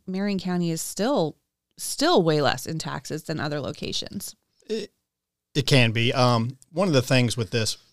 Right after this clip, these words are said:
Speaker 2: first of all, your, your appraisal date is January one every single year. So that's your key date for everything, whether you're filing homestead, adding an addition, moving in, whatever the case may be.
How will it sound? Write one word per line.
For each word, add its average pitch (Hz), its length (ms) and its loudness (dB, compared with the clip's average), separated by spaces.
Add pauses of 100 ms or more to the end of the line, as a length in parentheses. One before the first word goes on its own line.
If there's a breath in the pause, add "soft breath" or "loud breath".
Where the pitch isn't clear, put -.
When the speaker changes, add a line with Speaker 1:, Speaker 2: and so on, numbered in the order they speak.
Speaker 2:
first 160 260 2
of 113 80 -4
all, 113 160 4
your, 107 300 -2
your 110 180 -2
appraisal 139 400 -2
date 107 140 0
is 98 100 -6
January 104 400 -4
one 98 320 -6
every 95 160 -10
single 101 300 -8
year. - 180 -14
So - 140 -8
that's 123 260 0
your 131 60 -2
key 127 240 0
date 117 260 0
for - 240 -8
everything, 120 760 -2 (340 soft breath)
whether 117 160 -2
you're 104 100 -4
filing 139 400 0
homestead, 117 480 0
adding 123 220 2
an 120 40 0
addition, 107 580 -2
moving 120 320 0
in, 113 260 0
whatever 110 280 -2
the 104 80 -6
case 107 300 -4
may 104 100 -4
be. 110 280 0